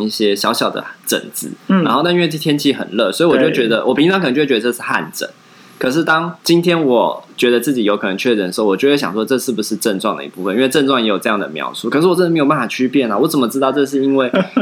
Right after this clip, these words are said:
Speaker 1: 流汗所以长的，
Speaker 2: <laughs>
Speaker 1: 还是因为病毒所以长的？说实话，即便到现在，我还是没有办法百分之百确认啊。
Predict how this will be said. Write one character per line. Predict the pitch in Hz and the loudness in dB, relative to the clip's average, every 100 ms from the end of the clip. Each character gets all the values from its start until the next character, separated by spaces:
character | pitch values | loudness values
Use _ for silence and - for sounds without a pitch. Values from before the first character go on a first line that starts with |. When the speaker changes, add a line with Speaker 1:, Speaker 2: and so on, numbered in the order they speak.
| 190 | 2
Speaker 1:
流 | 131 127 | 2 2
汗 | 156 139 | 2 0
所 | 120 131 | 2 2
以 | 120 | 2
长 | 110 82 | -2 -4
的， | 82 | -4
Speaker 2:
<laughs> | |
Speaker 1:
还 | 101 107 | -6 -4
是 | 135 | -2
因 | 135 | 0
为 | 135 | 0
病 | 131 131 | 0 0
毒 | 107 85 85 | 0 -2 -2
所 | 117 | 0
以 | 110 | 0
长 | 85 67 | -2 -8
的？ | - - - - 233 | -10 -12 -12 -8 -4
说 | 160 160 | 2 2
实 | 160 131 | 4 2
话， | 123 | 2
即 | 123 | 2
便 | 131 | 2
到 | 143 | 2
现 | 139 | 2
在， | 117 | 0
我 | 87 | -2
还 | 98 | -4
是 | 107 143 | -2 0
没 | 123 | 2
有 | |
办 | 107 110 | 2 0
法 | 101 | -2
百 | 76 | -2
分 | 98 | -4
之 | 101 | -4
百 | 87 73 | -4 -4
确 | 104 | -4
认 | 82 82 73 | -2 -2 -6
啊。 | 50 | -16